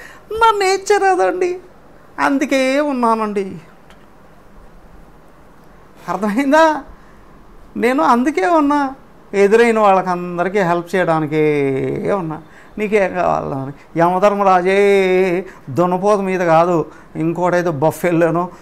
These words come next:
స్కార్పియోనో, అదో ఇదో ఏదో ఒకటి ఎక్కి ఇంటి దగ్గరకు వచ్చినా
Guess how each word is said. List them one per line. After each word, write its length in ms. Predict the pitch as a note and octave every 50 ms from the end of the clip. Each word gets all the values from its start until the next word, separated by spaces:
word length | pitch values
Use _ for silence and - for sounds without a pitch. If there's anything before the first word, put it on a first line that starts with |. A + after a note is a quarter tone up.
| - -
స్కార్పియోనో, 800 | - - - E3+ F3 E3 E3 - G#3+ F#3+ D3 A#2+ - D3 E3 G3+ - - - - -
అదో 300 | E3 D#3 D3 C#3 E3 E3 E3 - - A#3 -
ఇదో 200 | D4 C#4 A3+ C4 - - - - - - -
ఏదో 360 | D#3+ E3 F3 F3+ F#3 F#3 G3
ఒకటి 240 | G3 F#3 F3+ F3+ E3
ఎక్కి 280 | E3 F3 E3+ E3+ - F#3+
ఇంటి 220 | F#3+ E3+ E3 E3
దగ్గరకు 400 | F3+ F#3+ F3+ D#3+ E3+ E3 D#3+ E3
వచ్చినా 580 | D#3+ D#3+ - - G3 G3 G#3 B3+ D#4 D#4 C4 F3+